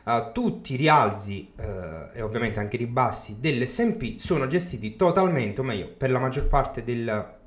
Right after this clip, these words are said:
del paniere, parliamo quasi del trenta per cento, da queste magnifiche sette. Quindi facciamo molta attenzione perché, eh, tra pochissimo ci sono le trimestrali proprio di queste aziende e ovviamente qualora, eh,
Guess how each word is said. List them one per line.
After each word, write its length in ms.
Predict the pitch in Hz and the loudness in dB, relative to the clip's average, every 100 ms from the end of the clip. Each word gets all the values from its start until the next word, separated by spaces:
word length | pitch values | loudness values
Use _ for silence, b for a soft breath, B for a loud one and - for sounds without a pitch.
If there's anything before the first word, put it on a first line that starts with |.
| - - - - | -20 -20 -20 -10
del 180 | - 113 | -4 0
paniere, 360 | - 139 120 98 | 2 2 2 0
parliamo 320 | 98 104 104 | -2 -4 -2
quasi 200 | 117 110 | -2 -2
del 100 | 98 | -6
trenta 200 | 120 131 | -6 -4
per 140 | 165 | -2
cento, 520 | 170 110 87 90 131 B B B B B | -2 -4 -4 -4 -6 B B B B B
da 320 | 156 185 202 | 6 6 6
queste 240 | 175 143 156 | 2 2 2
magnifiche 640 | 165 120 107 110 117 117 - | 2 0 -2 -4 -4 -4 -2
sette. 360 | 131 107 - | -2 -2 -4
Quindi 200 | 120 147 | -2 0
facciamo 280 | 160 160 135 | 0 2 0
molta 200 | 135 151 | 0 -2
attenzione 360 | 160 165 139 123 | -2 -2 0 0
perché, 300 | 127 - 131 | 0 0 0
eh, 260 | 90 - - _ _ _ _ _ - | 0 -10 -20 _ _ _ _ _ -4
tra 380 | 110 98 110 117 | 0 0 0 -2
pochissimo 480 | 123 147 147 123 | -2 -2 -4 -4
ci 80 | 107 | -4
sono 300 | 123 127 92 | -4 -4 -4
le 220 | 123 151 - | 0 2 2
trimestrali 600 | 123 151 - 143 123 101 | 0 -2 -2 2 2 2
proprio 200 | 113 107 | 0 -2
di 80 | 107 | -2
queste 220 | 120 190 | 0 2
aziende 580 | 151 110 87 101 127 B B B B | 2 -2 -4 -4 -4 B B B B
e 100 | 156 | 0
ovviamente 680 | 131 151 139 107 85 90 - | 2 2 2 0 -4 -12 -8
qualora, 580 | - 131 151 131 101 | 0 4 6 6 4
eh, 80 | 87 | 0